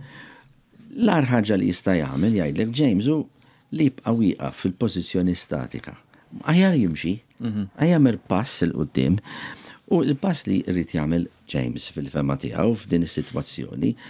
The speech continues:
Speaker 1: il-bniedem li hu tassew impenjat, ġifieri minn xi ħadd illi għandu l-passjoni biex ikun jaf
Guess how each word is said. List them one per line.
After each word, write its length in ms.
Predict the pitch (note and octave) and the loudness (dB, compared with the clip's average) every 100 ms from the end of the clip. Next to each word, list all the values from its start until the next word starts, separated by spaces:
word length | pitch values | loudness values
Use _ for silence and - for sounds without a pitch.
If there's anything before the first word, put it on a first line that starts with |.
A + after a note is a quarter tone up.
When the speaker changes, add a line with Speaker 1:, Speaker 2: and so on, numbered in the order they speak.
| - - - | -20 -10 0
Speaker 1:
il-bniedem 800 | G#2+ F#2 G2 F#2+ F#2+ F2 F2+ F2 | 2 2 2 4 4 4 2 2
li 140 | E2+ F2 | 2 2
hu 180 | E2+ | 2
tassew 800 | E2+ - E2+ - - A2 D2 C2+ - - | 0 -2 -4 -4 0 2 2 0 -4 -2
impenjat, 920 | D#2+ C#2+ D2+ D2 C#2 B1 C#2+ - - _ _ | -4 -2 -2 0 0 -2 -4 -8 -16 _ _
ġifieri 540 | - - E2 F2 D#2+ - | -10 -4 2 4 4 2
minn 200 | G2+ F#2+ | 4 4
xi 140 | - | 2
ħadd 500 | D#2 D#2+ D2+ D2+ - - - - - | -2 -2 -2 -4 -12 -18 -20 -20 -8
illi 340 | - F2+ E2+ F2 | 0 2 4 4
għandu 380 | - F#2 E2+ F2+ | 2 2 2 2
l-passjoni 920 | E2 - G2 - - D3+ G2 C2+ B1 | 0 -2 -2 0 4 4 4 2 -4
biex 200 | D2 C#2 | -6 -10
ikun 260 | - - C#2 | -6 -2 0
jaf 540 | C#2 B1+ C2 - - | 0 0 -4 -8 -18